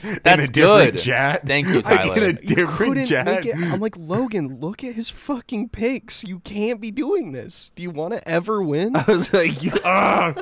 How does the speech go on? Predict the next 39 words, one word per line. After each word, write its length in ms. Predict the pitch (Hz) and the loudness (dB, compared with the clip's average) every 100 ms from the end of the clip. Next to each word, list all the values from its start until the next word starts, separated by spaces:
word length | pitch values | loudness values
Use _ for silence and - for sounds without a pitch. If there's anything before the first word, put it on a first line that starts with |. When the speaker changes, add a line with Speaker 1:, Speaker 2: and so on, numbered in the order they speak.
| 143 135 415 - | -10 -12 -12 -12
Speaker 2:
But 180 | 139 175 | -2 2
just 220 | 208 - | 2 2
knowing 280 | 185 196 175 | 2 2 2
Logan 360 | 156 175 170 135 | 4 4 2 -4
is 140 | - | -6
he, 100 | 151 | -10
he's 240 | 127 156 147 | -8 -8 -8
so 480 | - 156 151 156 151 | -8 -2 2 4 2
in, 220 | 147 143 | -2 -8
he, 180 | - 143 - | -12 -12 -10
he 200 | 151 143 | -12 -8
just, 280 | 156 - - - | -10 -10 -16 -16
he 140 | 143 | -12
can 160 | 147 143 | -8 -6
never 220 | 143 139 | -4 -4
make 180 | 139 139 | -6 -8
a 40 | |
decision 500 | 120 - 120 127 123 | -10 -12 -10 -8 -6
based 320 | 101 110 - | -4 -4 -4
on 180 | 110 101 | -8 -8
any, 440 | - 104 110 107 - _ | -8 -8 -6 -8 -12 _
any 220 | 110 107 | -10 -8
merit. 480 | 90 90 113 73 98 | -8 -8 -6 -8 -10
He 100 | 107 | -14
just 220 | 117 104 | -12 -10
does 260 | - 107 107 | -2 -2 -2
it 200 | 98 - _ _ _ _ _ | -6 -8 _ _ _ _ _
spontaneously, 800 | - 110 98 104 123 107 - 90 | -10 -8 -8 -6 -6 -6 -8 -8
and 100 | 85 | -6
that's 160 | 98 - | -8 -8
not 300 | 101 107 87 | -4 -4 -4
good 160 | 110 - | -6 -8
for 140 | 101 | -10
fantasy 500 | - 117 123 - 95 | -6 -6 -6 -8 -10
because 260 | 95 107 101 | -8 -8 -8
this 180 | 110 | -10
is 120 | 110 107 | -10 -10
a 80 | |
lifelong 720 | 95 101 110 - 104 107 104 | -6 -4 -4 -6 -4 -4 -6